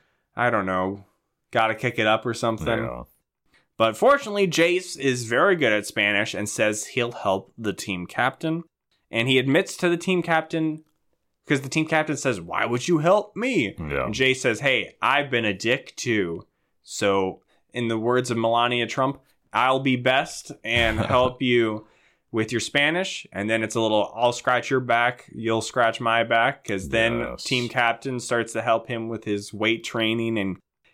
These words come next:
Speaker 1: gives him some tips about, like, how to do a German suplex or something. Now they're just the best of friends.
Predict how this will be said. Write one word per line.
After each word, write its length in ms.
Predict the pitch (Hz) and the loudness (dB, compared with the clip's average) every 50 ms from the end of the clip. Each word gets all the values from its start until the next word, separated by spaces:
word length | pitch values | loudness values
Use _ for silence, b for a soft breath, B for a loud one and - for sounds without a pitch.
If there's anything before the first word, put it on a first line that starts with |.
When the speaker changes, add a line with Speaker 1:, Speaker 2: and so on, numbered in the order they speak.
| _ | _
Speaker 1:
gives 240 | - 170 170 156 143 | -2 0 0 0 2
him 120 | 156 147 | 0 0
some 240 | 135 - 151 139 127 | 0 0 -2 -2 -2
tips 400 | - - - 147 143 - - - | -2 0 -2 -2 -2 -4 -4 -4
about, 340 | 131 110 110 113 113 107 95 | -2 2 4 4 4 4 2
like, 220 | 104 104 101 98 | 0 0 0 0
how 100 | - 113 | 0 0
to 100 | 113 113 | 0 0
do 220 | 104 104 117 110 110 | -2 -2 -2 -2 -2
a 60 | 104 | -2
German 340 | 92 - 107 110 110 107 104 | 0 0 0 0 0 -2 -4
suplex 720 | 95 - 117 113 107 - - 120 113 113 - - - - - - | -4 -4 -4 -4 -4 0 2 2 2 2 -2 -6 -10 -10 -8 -4
or 220 | 110 107 107 104 104 | 0 0 2 2 0
something. 560 | - - 131 127 127 - 139 143 143 143 - _ _ _ _ _ _ _ _ _ _ _ _ - | 0 -2 -2 -2 0 -2 -2 -2 -4 -6 -10 _ _ _ _ _ _ _ _ _ _ _ _ -10
Now 320 | 113 123 123 131 139 139 | -2 0 2 4 4 4
they're 160 | 135 131 127 | 4 4 4
just 220 | 123 123 120 - - | 4 2 2 0 -4
the 80 | 120 | -2
best 320 | 107 110 101 101 - - 104 | 2 2 2 0 -2 -6 -10
of 80 | 92 | -12
friends. 560 | - - 82 82 78 80 101 101 - - - | -10 -10 -10 -10 -10 -10 -14 -16 -18 -20 -20